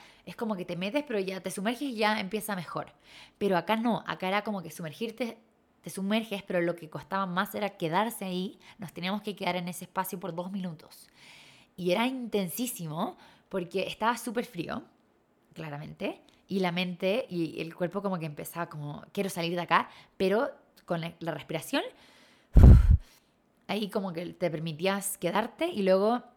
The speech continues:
se hacía como una visualización de sentir que estás en un sauna o como cerca de un fuego, y también te ayudaba mucho a cambiar un poco la temperatura corporal.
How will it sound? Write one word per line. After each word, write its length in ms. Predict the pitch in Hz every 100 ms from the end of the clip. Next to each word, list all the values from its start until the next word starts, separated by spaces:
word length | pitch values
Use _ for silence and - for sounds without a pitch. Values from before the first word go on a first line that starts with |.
| _
se 100 | -
hacía 300 | 180 - 185
como 360 | 185 180 170 170
una 240 | 180 175 170
visualización 720 | 165 160 151 147 - 180 180
de 100 | 170
sentir 340 | 165 151 175
que 80 | 170
estás 280 | 170 170 160
en 100 | 160
un 140 | 156
sauna 680 | 143 160 160 160 156 151 151
o 120 | 143
como 420 | 143 147 151 143 - _ _ _ -
cerca 400 | - 160 165 156
de 220 | 151 151
un 240 | 156 156
fuego, 500 | - 196 175 208 381 - - _
y 160 | - 226
también 400 | 208 175 202 202
te 80 | 190
ayudaba 300 | 165 175 175
mucho 240 | 185 208
a 40 | 190
cambiar 320 | 170 160 160
un 60 |
poco 220 | 156 160 165
la 100 | 160
temperatura 440 | 156 151 156 165
corporal. 460 | 170 170 208 311